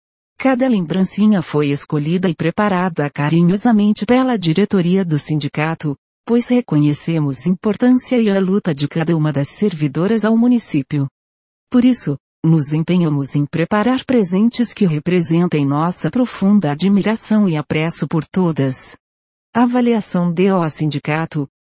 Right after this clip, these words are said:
sabemos que as mães desempenham um papel crucial não apenas em suas famílias, mas também em seus trabalhos,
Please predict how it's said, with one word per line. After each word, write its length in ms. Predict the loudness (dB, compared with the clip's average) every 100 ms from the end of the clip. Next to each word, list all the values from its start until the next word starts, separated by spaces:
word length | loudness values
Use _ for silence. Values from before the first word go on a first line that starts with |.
| _
sabemos 680 | -8 -4 0 0 0 -2 -4
que 80 | -6
as 160 | -2
mães 340 | 0 2 2 0
desempenham 800 | -2 0 -2 0 0 0 0 0
um 140 | -2
papel 500 | -2 -4 -2 -2 -2
crucial 560 | -2 -2 0 0 0 0
não 220 | 0 -2
apenas 500 | -2 0 2 0 0
em 120 | -2
suas 340 | -2 -2 -2
famílias, 720 | -4 -2 0 2 0 -2 -4 -14 _ _
mas 380 | -4 -2 -2 -2
também 460 | 2 4 4 2 2
em 40 |
seus 240 | -2 -6
trabalhos, 800 | -4 -4 0 0 0 0 -4 -6